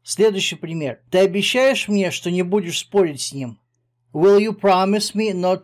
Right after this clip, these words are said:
to argue with him? И предупреждение. Судья не сделает тебе поблажек в будущем. The judge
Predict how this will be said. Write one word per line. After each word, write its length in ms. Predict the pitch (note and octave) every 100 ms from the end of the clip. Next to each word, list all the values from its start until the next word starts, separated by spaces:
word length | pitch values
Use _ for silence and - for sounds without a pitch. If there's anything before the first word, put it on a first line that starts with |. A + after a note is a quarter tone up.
| -
to 100 | G3
argue 520 | D#3 D#3+ E3+ E3 G#3
with 160 | G3+ G3+ -
him? 300 | A3 A3+ A3+ _ _
И 80 | A#3
предупреждение. 1000 | A3 G#3 G3 G3 G3 E3+ G3 D3+ B2 -
Судья 380 | - F3 E3 A3
не 200 | G#3+ A#3
сделает 580 | F3 G3+ A#3+ F#3+ D3 -
тебе 220 | C#3 D3+
поблажек 600 | D#3 D3+ E3 A#3 F#3+ D#3
в 80 | C#3+
будущем. 580 | G3 G3+ D#3 - A#2 - _ _ _
The 260 | D#3+ E3+ G#3
judge 580 | C#3+ F3 F3 G3+ E3+